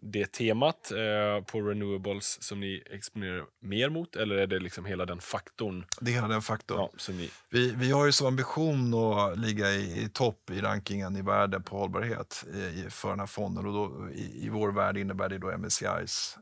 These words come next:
Speaker 2: eh, ranking, eh, och, och ligga bra på Sustainalytics såklart, som ser ju diametralt olika på saker och ting. Eh, och där ligger vi just nu som, eh, som, eh, ja, högst, helt enkelt. Eh, och för att ligga där uppe så, så är vi exponerade egentligen mot, mot hela värdekedjan. Det är allt från transport till, till energi,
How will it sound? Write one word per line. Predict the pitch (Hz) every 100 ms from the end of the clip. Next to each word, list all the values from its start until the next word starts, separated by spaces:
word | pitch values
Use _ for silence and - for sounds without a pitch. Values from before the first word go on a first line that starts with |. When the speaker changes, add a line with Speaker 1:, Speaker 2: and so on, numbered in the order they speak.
| -
Speaker 2:
eh, | 87 87
ranking, | 92 87 - 101 87 110 123
eh, | - 101
och, | 90 101 95
och | 107 -
ligga | 101 101 98 -
bra | 104 107 104 98 95
på | 104
Sustainalytics | 95 - 98 95 - 92
såklart, | - - - 104 98
som | - 101
ser | 101
ju | 95 - - _ -
diametralt | 107 98 - 98 107
olika | 98 98 -
på | -
saker | - 101 -
och | 101
ting. | 107 92 - - - - - _
Eh, | - 104 98 98 98 110
och | 123
där | 127
ligger | 123 113
vi |
just | 107 98
nu | 101 98 98
som, | - 95 - 87
eh, | 92 90 90
som, | - 107 98 90 -
eh, | -
ja, | 110 110 -
högst, | 120 - - -
helt | - 95
enkelt. | 92 - - - -
Eh, | 104 98 90
och | 85 73 113
för | -
att | 110
ligga | 113 110 117
där | 127 107
uppe | 104 - 107
så, | - 107 -
så | - 104
är | 98
vi | 98 107
exponerade | 107 - - 104 98 101
egentligen | 95 101
mot, | 101 101 -
mot | - 101 - -
hela | 117 117
värdekedjan. | 117 104 - 117 - - 113
Det |
är | 117
allt | 113
från | - 107
transport | - 110 - 117 120 - -
till, | - 113 101
till | - 107 101
energi, | 101 - - 110 101